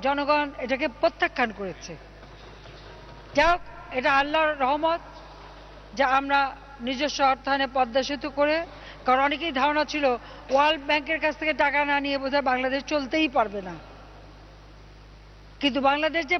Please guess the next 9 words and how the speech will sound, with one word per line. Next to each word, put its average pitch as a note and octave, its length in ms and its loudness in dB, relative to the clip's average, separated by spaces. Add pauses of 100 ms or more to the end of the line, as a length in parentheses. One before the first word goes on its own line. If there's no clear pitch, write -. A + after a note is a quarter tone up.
(120)
পারে C4+ 320 4 (180)
সেটা C4 300 -4
আমরা B3+ 220 0
প্রমাণ B3+ 300 2 (120)
করেছি। G3 380 -4 (3750)
এবং C#4+ 160 4 (800)
এদের E4+ 200 0 (100)
ষড়যন্ত্র D#4+ 500 0 (120)
এখনো E4 240 -2